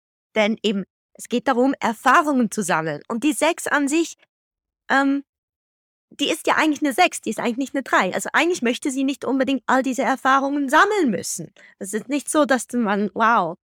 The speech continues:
muss ich all diese Erfahrungen sammeln. Und dann eben mit, mit dreißig gibt's einen Switch und dann,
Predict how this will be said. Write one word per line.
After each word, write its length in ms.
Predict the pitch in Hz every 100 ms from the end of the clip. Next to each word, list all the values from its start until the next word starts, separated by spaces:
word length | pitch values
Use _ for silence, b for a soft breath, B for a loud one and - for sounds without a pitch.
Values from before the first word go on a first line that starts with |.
| _ -
muss 180 | 226
ich 80 | 214 - _ -
all 160 | 208
diese 220 | 220 208 180
Erfahrungen 580 | 190 226 302 294 254
sammeln. 360 | 185 180 190 190 _ _ b b -
Und 260 | 247 220
dann 200 | 247 269
eben 380 | 311 269 302 302
mit, 220 | 247 214 _ _ _ _ -
mit 200 | 208 202
dreißig 680 | - 190 196 262 - 381 -
gibt's 320 | 233 - - -
einen 140 | 190
Switch 800 | - - 196 165 254 453 - - -
und 280 | 226 220 - _
dann, 320 | 220 214 269